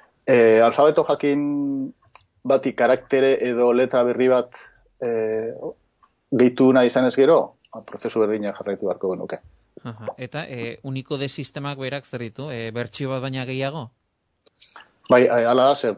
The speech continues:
Speaker 1: e, eguneratzen doa.
Speaker 2: Aha.
Speaker 1: Orduan, em, Unicode sistemaren azken bertsioa, e, hamairugarrena da. Eta honek, ba, guztira, e, ehun da berrogei mila karaktere baino gehiago ditu, kodetuta, eta,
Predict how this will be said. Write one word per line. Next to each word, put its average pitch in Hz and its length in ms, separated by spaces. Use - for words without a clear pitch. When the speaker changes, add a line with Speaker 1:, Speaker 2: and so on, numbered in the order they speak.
Speaker 1:
e, 113 80
eguneratzen 104 500
doa. 110 160
Speaker 2:
Aha. 110 240
Speaker 1:
Orduan, 127 360
em, 107 400
Unicode 117 360
sistemaren 123 520
azken 120 260
bertsioa, 123 580
e, 101 500
hamairugarrena 107 640
da. 123 80
Eta 117 240
honek, 120 240
ba, 117 100
guztira, 127 480
e, 110 140
ehun 120 160
da 120 140
berrogei 107 760
mila 107 240
karaktere 107 600
baino 104 240
gehiago 113 260
ditu, 110 240
kodetuta, 107 540
eta, 143 360